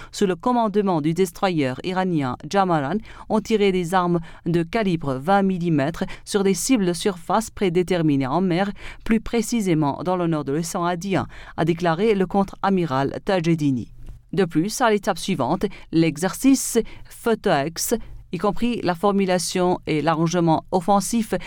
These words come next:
des unités participant à l'exercice, a été mené conformément aux menaces dans la région, a-t-il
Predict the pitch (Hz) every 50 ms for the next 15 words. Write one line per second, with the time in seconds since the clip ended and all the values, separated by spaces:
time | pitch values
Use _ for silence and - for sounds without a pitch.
0 | - - - - 233 208 202 214 202 190 165 190 170 165 160 160 - - 202 185
1 | 170 - 196 180 - 170 151 139 135 156 165 - - 202 196 - - 277 269 -
2 | - - - - - - 240 240 226 - 233 214 208 196 180 165 160 160 - 240
3 | 226 214 - 208 196 196 185 180 170 160 151 - - 156 156 147 151 185 202 214
4 | 220 254 294 285 - - 269 - - - - - - 233 226 214 190 180 170 160
5 | 160 - 120 110 - - 147 - - 151 151 143 -